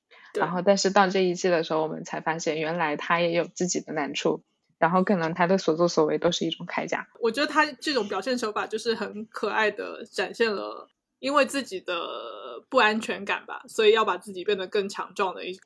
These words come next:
Speaker 1: 一种防御机制。
Speaker 2: 嗯。
Speaker 1: 然后她就是很巧妙地把这个 stigma 给你撕开，然后给你看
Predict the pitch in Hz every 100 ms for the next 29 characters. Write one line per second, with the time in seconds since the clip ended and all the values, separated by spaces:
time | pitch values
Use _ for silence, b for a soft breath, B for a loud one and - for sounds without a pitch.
0 | - 254 208 196 214 185 226 208 - 202
1 | 208 - 208 - _ _ b b b -
2 | 190 165 185 _ 254 220 254 285 247 226
3 | 269 262 277 254 254 233 214 233 220 214
4 | 247 233 196 226 214 196 190 160 - 208
5 | 208 - 226 220 202 196 202 208 196 -
6 | 208 202 196 190 180 190 202 196 185 -
7 | 202